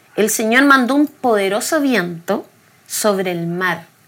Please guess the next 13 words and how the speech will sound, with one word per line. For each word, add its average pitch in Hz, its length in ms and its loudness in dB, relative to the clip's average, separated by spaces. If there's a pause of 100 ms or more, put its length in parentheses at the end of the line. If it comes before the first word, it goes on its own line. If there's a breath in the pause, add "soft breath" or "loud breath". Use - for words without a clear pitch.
(880 soft breath)
el 208 180 4
cual 269 200 4
desató 240 360 -2
una 254 200 2
violenta 202 720 0
tempestad 226 800 -4
que 214 120 -4
amenazaba 202 580 2
con 185 280 -4
despedazar 254 720 0
el 214 120 -2
barco". 180 560 -4 (1120 soft breath)
¿Qué? 240 280 2